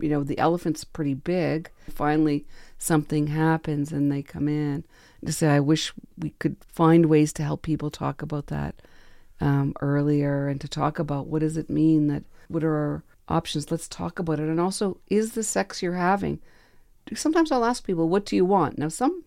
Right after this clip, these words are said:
people will say, "I don't know." If you know what you don't want, but you don't know what you want, that's another whole thing. <laughs> Like, what do you want, or what would you like? Or, and then, then, uh, make them go off and have a think on that, or, you know, whatever. Um, but I think too, <laughs> if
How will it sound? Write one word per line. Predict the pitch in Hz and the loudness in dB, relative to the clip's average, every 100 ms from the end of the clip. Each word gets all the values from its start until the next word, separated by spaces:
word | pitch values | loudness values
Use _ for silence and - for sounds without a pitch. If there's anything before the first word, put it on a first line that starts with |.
| - | -14
people | - 151 156 | -6 -4 -4
will | 143 | -6
say, | - 143 139 | -6 -4 -4
"I | - 156 | -2 0
don't | 151 147 - | 0 -2 0
know." | 160 156 - - - - | 0 0 -2 -8 -16 -6
If | 170 170 | -2 4
you | |
know | 185 | 6
what | 208 - | 6 4
you | 156 | 4
don't | 180 - | 2 4
want, | 156 131 | 0 0
but | - | -2
you | 151 | 2
don't | 165 160 | 2 2
know | 151 | -2
what | 135 - | -2 -2
you | |
want, | 147 180 143 - | 2 2 2 -2
that's | - - | -6 -2
another | 147 147 | -2 -2
whole | 143 147 127 | -6 -8 -8
thing. | - - - - | -10 -6 -4 -4
<laughs> | - - - - | -8 -14 -12 0
Like, | 277 - - | 0 0 -4
what | - - - | -2 -2 -2
do | - | -2
you | 226 185 | 2 4
want, | 156 139 165 | 6 4 4
or | 180 | 6
what | 175 - | 4 4
would | 190 | 2
you | 190 143 | 2 2
like? | 147 175 - | 2 0 0
Or, | 151 - - - - | -2 -2 -12 -20 -2
and | 175 160 | 4 6
then, | 160 165 | 6 6
then, | 160 156 | 6 4
uh, | 147 - | 0 -2
make | 143 147 160 151 165 | -2 2 4 2 0
them | 151 | -2
go | 147 | 0
off | 147 156 | -2 -2
and | 165 | -4
have | 143 | -4
a | 135 | -2
think | - 202 202 | 2 2 2
on | 156 143 | 0 2
that, | - 151 165 | 2 2 2
or, | 160 | 0
you | 165 170 | 0 2
know, | 156 | 2
whatever. | 165 160 151 185 - - - - - | 4 2 0 -4 -10 -18 -16 -10 0
Um, | 175 175 175 | 4 4 6
but | 175 | 4
I | 175 185 | 4 4
think | 202 208 - | 2 2 0
too, | - 185 - | 2 4 4
<laughs> | |
if | 180 - | 2 0